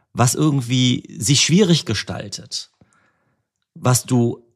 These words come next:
etwas verkrampft angehst, eben weil der Erfolg oder dieser Effekt, den du dir versprichst,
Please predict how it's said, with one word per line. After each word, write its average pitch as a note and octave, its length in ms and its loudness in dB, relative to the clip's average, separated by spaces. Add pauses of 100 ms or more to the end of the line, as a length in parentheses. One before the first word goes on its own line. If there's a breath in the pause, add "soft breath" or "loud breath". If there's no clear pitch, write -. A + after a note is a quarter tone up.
(680)
etwas D3+ 460 -4
verkrampft C#3+ 880 -4
angehst, F2 500 -6
eben B2 300 0
weil E3 460 0
der A#2 260 -4
Erfolg D3 580 0
oder A2 240 -2
dieser G#2 320 -2
Effekt, - 560 -6
den B2 140 0
du A#2 60 -2
dir A2+ 120 -4
versprichst, - 600 -8